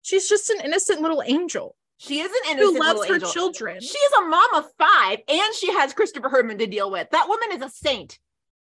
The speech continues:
Speaker 1: Like, literally, what is happening?
Speaker 2: I know.
Speaker 1: What is happening?
Speaker 2: I know. Leave her alone.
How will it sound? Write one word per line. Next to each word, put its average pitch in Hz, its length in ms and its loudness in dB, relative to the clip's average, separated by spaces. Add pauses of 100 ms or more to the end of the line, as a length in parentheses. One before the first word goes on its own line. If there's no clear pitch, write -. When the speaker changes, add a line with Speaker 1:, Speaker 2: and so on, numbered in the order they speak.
(760)
Speaker 1:
Like, 427 280 0 (1200)
literally, 494 960 2 (220)
what 453 180 0
is 571 160 4
happening? 427 560 -2 (280)
Speaker 2:
I 208 60 -12
know. 208 240 -8 (1400)
Speaker 1:
What 359 220 0
is 539 180 6
happening? 415 600 -2 (160)
Speaker 2:
I 214 100 -12
know. 359 300 -10 (140)
Leave 320 220 -6
her 392 120 -6
alone. 302 480 -6